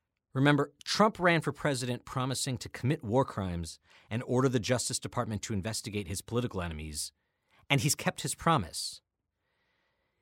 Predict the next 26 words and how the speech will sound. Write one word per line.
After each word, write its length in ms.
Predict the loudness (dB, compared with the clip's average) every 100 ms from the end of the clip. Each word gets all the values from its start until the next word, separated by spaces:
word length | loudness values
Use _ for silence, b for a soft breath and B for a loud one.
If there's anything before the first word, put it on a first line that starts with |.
| _
He 120 | -4
continues 600 | 0 0 2 4 6 4
to 140 | 0 -2
use 200 | -2 -2
his 100 | -4
private 400 | -2 -2 -2 -2
businesses 440 | -2 -2 -4 -8
to 120 | -6
solicit 460 | -6 -4 -4 -4 -4
bribes 420 | -2 -2 -2 -4
and 140 | -6 -4
otherwise 540 | -4 -2 0 0 -2
profit 400 | -6 -6 -6 -8
from 140 | -10 -10
the 60 | -8
presidency. 760 | -8 -8 -10 -12 -14 -16 -20 _ b b b b b b b b b b b b 0
When 140 | 2
his 200 | 4 4
illegal 300 | 4 4 2
conduct 460 | 2 0 0 -2 -2
has 160 | -6
caught 280 | 0 0 2
the 140 | -2
eye 160 | -2 -2
of 140 | -2
prosecutors, 720 | -2 -2 -2 -6 -4 -4 -6